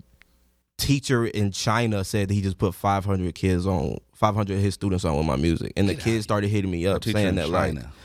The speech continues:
Speaker 1: yeah, these Chinese kids hitting me up, telling me about, like, how the coronavirus is, like, people c-, really can't go outside, and, like, they've been in the house, like, listening to my music, and they gonna send me videos of them listening to it and stuff.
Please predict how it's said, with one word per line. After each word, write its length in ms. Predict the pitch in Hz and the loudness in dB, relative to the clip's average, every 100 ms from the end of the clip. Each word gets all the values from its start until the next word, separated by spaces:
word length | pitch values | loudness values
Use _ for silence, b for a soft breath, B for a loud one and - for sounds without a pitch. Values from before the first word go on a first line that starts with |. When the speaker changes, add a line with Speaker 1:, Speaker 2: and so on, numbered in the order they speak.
| B B | B B
Speaker 1:
yeah, 300 | 110 120 95 - - | 0 0 0 -6 -6
these 240 | 110 120 | -2 -2
Chinese 420 | - 131 131 139 | 0 0 0 -2
kids 240 | - 135 117 | -2 -2 0
hitting 200 | 131 123 | -2 0
me 100 | 123 | 0
up, 140 | 117 | 0
telling 260 | - 120 120 | 0 0 2
me 120 | 117 | 0
about, 440 | 104 110 107 95 - B B B B | 0 0 0 -2 -8 B B B B
like, 240 | - 104 98 | -2 -2 0
how 140 | 107 | 0
the 100 | 104 | -2
coronavirus 760 | - 98 110 107 104 107 104 101 | -4 -2 0 2 0 0 0 -2
is, 80 | |
like, 180 | 101 92 | -2 0
people 220 | 117 104 - | 0 0 -2
c-, 80 | 117 | -4
really 260 | 92 107 107 | -2 0 0
can't 220 | 110 101 | -2 0
go 100 | 107 | 0
outside, 420 | 107 101 107 110 | 0 -2 0 0
and, 80 | 101 | 0
like, 140 | 90 | -2
they've 120 | 104 104 | -2 0
been 120 | 104 | 0
in 60 | |
the 80 | 98 | 0
house, 260 | 104 104 - | 0 0 0
like, 140 | 90 | -2
listening 220 | 95 101 104 | 0 0 0
to 80 | 104 | 0
my 100 | 92 | 2
music, 360 | 101 104 98 | 2 2 -2
and 80 | 90 | -2
they 40 | |
gonna 120 | 92 92 | 0 0
send 160 | 98 | 0
me 80 | 92 | 0
videos 440 | 87 92 95 95 | 0 0 2 0
of 60 | 92 | -2
them 100 | 87 | -2
listening 260 | 90 - - | -2 -2 -4
to 120 | 92 | -2
it 40 | - | -2
and 100 | - | -2
stuff. 180 | - | -8